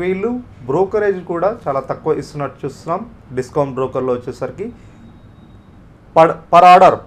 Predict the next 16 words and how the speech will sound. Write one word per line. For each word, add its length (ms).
per 160
order 260
అంటే 220
మళ్ళీ, 180
మళ్ళీ 240
గుర్తుపెట్టుకోండి, 640
మనం 180
ఒక 140
options 380
ట్రేడింగ్‌లో 380
Nifty 340
or 40
bank 240
Nifty 260
బై 80
చేసినప్పుడు, 520